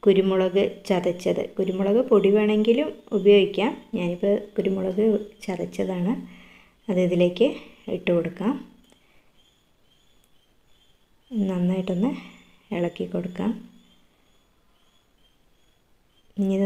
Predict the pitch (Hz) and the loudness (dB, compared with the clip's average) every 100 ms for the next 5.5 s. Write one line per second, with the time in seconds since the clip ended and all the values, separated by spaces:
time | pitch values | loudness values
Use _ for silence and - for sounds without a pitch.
0 | 196 180 180 262 294 - - 196 180 185 | 0 -2 0 -2 -4 -12 -10 -6 -4 -2
1 | 180 180 196 185 226 285 - - _ _ | -2 -2 -4 -2 -4 -4 -12 -20 _ _
2 | _ 202 180 185 196 190 202 190 - 202 | _ -4 -4 -2 -4 -2 -2 -2 -2 -2
3 | 196 202 180 175 - 208 208 196 185 190 | 0 0 0 -2 -4 -4 -4 -4 -4 -4
4 | 220 - - 208 185 180 - - 190 185 | -6 -8 -10 -6 -6 -6 -12 -12 -6 -6
5 | 196 190 190 175 | -4 -2 -2 -2